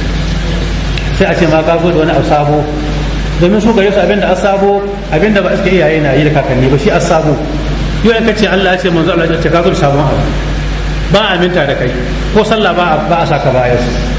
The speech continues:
Amma ana iya ɗauko mai bugun ƙasa a sa shi zan liman. Ko ba shi, ko ba ganin haka nan. To wannan baya da kyawu. Har suna ganin waɗannan masu irin waɗannan ayyuka na shirki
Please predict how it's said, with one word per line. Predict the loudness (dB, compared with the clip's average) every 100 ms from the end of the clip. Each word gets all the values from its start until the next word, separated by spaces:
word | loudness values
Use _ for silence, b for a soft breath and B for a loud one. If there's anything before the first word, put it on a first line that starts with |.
| 0
Amma | 0 2 2
ana | 0
iya | 0
ɗauko | 0 2 2
mai | 2
bugun | 2 2 0
ƙasa | 0 0 0 -2 -6 -6 -6 -4 -2
a | 0
sa | 2 2
shi | 2
zan | 2 2
liman. | 2 2 0 0 -2 -2 -4 -4 -4 -2 -2 -2 0
Ko | 2
ba | 2
shi, | 0 -2
ko | 0
ba | 2
ganin | 0 0
haka | 0 0
nan. | -2 -2 -2 -2 -2 -2 -2 -2 -2 -4 -4 -4 0
To | 0
wannan | 2 0 0 -2 -2 -2 -2 -4 -4 -4 -4 -4 -4 0 2
baya | 2 0
da |
kyawu. | 0 0 0 0 -2 -2 -4 -4 -4 -4 -4 -4 -2 -2
Har |
suna | 0 2 2
ganin | 2 0 0
waɗannan | 0 0 0
masu | 0 0
irin | 0 0
waɗannan | 0 0 2
ayyuka | 0 0 0
na | 2
shirki | 0 0 0